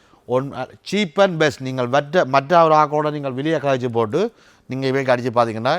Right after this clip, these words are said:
இவையோட பிரைஸ் உங்களுக்கு சூட்டபிளா இருக்கும். மற்றது என்ன மெயின் பிரச்சனை?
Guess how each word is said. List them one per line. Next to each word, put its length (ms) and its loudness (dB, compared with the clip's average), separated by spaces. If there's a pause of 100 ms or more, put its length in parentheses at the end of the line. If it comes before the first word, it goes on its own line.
இவையோட 360 -4
பிரைஸ் 360 -6
உங்களுக்கு 300 -4
சூட்டபிளா 420 -2
இருக்கும். 340 -6 (520)
மற்றது 260 0
என்ன 220 0
மெயின் 220 -4
பிரச்சனை? 300 -4